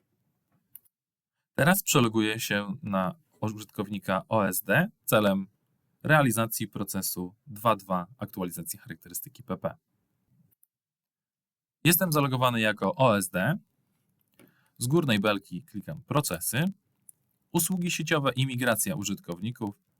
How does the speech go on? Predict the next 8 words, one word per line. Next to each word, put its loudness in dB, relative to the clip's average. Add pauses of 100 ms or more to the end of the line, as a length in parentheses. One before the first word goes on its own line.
(140)
aktualizacja 0
charakterystyki -6
P -2
P. -6 (1500)
Podaję 2 (260)
kod 0
P -4
P -2